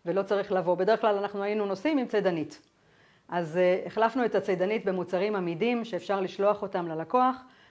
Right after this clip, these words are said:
ואז בעצם לעשות מול הלקוח סדנה וירטואלית שבה הוא תואם ואנחנו מולו על הקו, ואפשר לדבר על המוצר ב-,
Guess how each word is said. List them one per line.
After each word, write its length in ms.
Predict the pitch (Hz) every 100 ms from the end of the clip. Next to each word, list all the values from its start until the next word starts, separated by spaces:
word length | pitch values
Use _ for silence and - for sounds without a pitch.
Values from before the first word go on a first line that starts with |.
| -
ואז 400 | 175 233 254 240
בעצם 400 | 185 208 214 208
לעשות 480 | 170 165 220 214 -
מול 180 | 214 226
הלקוח 440 | 220 226 269 254 262
סדנה 360 | 185 165 202 190
וירטואלית 680 | 185 185 208 233 220 233 - _ _ _
שבה 320 | 175 165 208
הוא 200 | 180 233
תואם 480 | 233 196 220 226 226 - _ -
ואנחנו 480 | 170 180 208 208 175
מולו 260 | 170 185
על 120 | 185 156
הקו, 180 | 156 233 226 247 _ _ -
ואפשר 340 | 165 - 190
לדבר 360 | 180 165 180 196
על 100 | 180
המוצר 440 | 165 160 208 202
ב-, 120 | 170